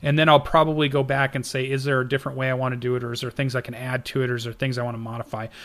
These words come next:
But I always like to play the rule as is first to get a really good idea of what it's supposed to do before I just come in and say, "Hey, I'm gonna read this, and I'm just gonna change it." I'm gonna take a drink of water real quick.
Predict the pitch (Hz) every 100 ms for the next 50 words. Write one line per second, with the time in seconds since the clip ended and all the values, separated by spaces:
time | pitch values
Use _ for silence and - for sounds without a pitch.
0 | - - 143 226 226 214 151 - 180 160
1 | 143 147 - 135 131 131 - - 117 143
2 | - - - _ _ - 151 143 131 156
3 | 175 156 151 139 131 139 139 131 135 123
4 | 120 113 113 - - _ _ _ _ _
5 | _ 147 139 151 165 147 - 135 - 156
6 | - 143 127 120 117 - - 151 - 170
7 | 151 143 - 151 143 143 131 135 127 175
8 | 175 190 147 151 143 143 143 - - -
9 | 143 127 127 - 123 - 123 107 - -
10 | 156 170 147 127 123 123 127 101 - -